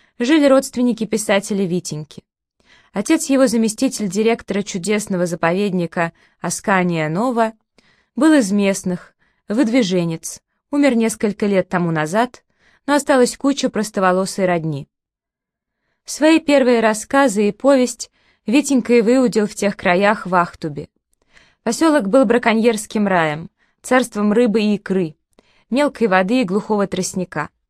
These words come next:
Каждый пацан гонял на моторке, как на велосипеде,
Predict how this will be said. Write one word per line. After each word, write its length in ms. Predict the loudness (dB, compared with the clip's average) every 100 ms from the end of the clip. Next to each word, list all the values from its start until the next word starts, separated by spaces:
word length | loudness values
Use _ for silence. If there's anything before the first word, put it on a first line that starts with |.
| _ _ _ _ _
Каждый 320 | 0 0 2
пацан 480 | 2 0 2 0 2
гонял 340 | 2 2 2 0
на 100 | 0
моторке, 540 | -2 0 0 0 -2
как 240 | -2 -2
на 60 | -2
велосипеде, 800 | -2 -4 -6 -6 -4 -4 -6